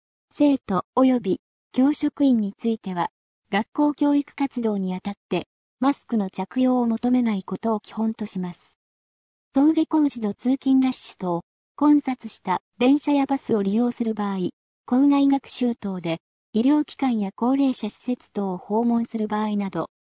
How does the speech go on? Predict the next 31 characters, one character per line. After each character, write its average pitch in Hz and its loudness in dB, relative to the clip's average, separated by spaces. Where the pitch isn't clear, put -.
マ 269 2
ス - -20
ク 240 -4
の 202 -2
着 196 -6
用 262 2
が 247 0
推 247 -2
奨 247 -4
さ 240 -6
れ 240 -2
る 226 -2
場 233 -2
面 233 0
に 214 0
お 202 -2
い 196 -6
て 180 -10
は、 175 -2
生 262 0
徒 - -4
及 254 4
び 190 -4
教 269 2
職 - -4
員 254 4
に 202 -4
つ 233 -6
い 226 -2
て 185 -8
も 170 -4